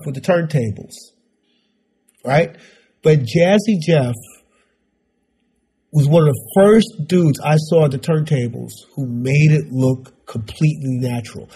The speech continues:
He would do these extraordinary breakdowns and,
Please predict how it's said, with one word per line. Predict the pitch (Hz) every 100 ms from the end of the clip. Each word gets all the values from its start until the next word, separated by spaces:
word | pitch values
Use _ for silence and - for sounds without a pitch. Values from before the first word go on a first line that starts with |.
| -
He | 202
would | 214
do | 202
these | 160 -
extraordinary | - - - - 185 190 202 208 208 - 165 160 156 151 147 139 _ _ -
breakdowns | 143 160 156 - 131 92 57 - - -
and, | 143 131 120 -